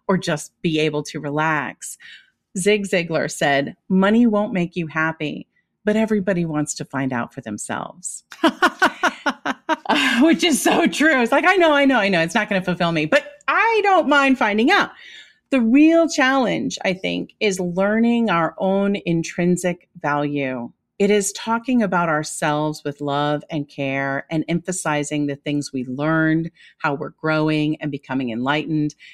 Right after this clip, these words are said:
and the acknowledgement that those things do not have to do with money. It's valuing other people for their characteristics like kindness, loyalty, trust, intelligence,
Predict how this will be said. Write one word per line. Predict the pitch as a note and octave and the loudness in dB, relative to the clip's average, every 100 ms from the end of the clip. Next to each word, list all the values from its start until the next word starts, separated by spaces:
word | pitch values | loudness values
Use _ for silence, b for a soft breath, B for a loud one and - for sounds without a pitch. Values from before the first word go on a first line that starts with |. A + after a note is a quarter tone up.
| - | 0
and | F#3 | 2
the | F3 | 2
acknowledgement | E3 F#3 G3 A#3 A3 G3 F3 | 0 -2 0 0 -2 -2 -2
that | F3 | -2
those | F#3 G3+ G#3 | 0 0 -2
things | F#3 E3 F3 | -2 -2 -2
do | - | 0
not | F3+ E3+ E3 - - | 0 2 0 -2 -6
have | D3+ D#3 | -6 -6
to | - | -8
do | F3 C#3+ C#3+ | -6 -6 -6
with | D#3 | -6
money. | - G#3+ F#3 - - B B B B B | -2 0 0 -6 -14 B B B B B
It's | G3 F3+ | -4 -2
valuing | G3 G3+ A#3 A#3+ A3+ A#3 | 0 2 4 4 2 0
other | A3+ D4 E4 | 0 2 0
people | A#3+ - F3+ F3+ F3 | -2 -4 -4 -4 -4
for | G3+ | -2
their | F#3 F3+ | -2 -2
characteristics | - G#3+ A3 G#3+ A3+ A#3 C4 F3 - - | -2 0 0 -2 -2 -2 -2 -8 -8 -6
like | F#3 F#3 | -6 -6
kindness, | - A3+ C4 F3+ F#2 - - | -4 0 2 0 -4 -12 -6
loyalty, | G3 A#3+ C#4 G#3 - D3+ | 0 2 2 0 -4 -12
trust, | F3 - C#4 C4+ G3+ - | -12 -4 0 0 -2 -10
intelligence, | G3+ F#3+ - C#4 C#4+ - - - | -6 -6 0 0 2 -2 -10 -16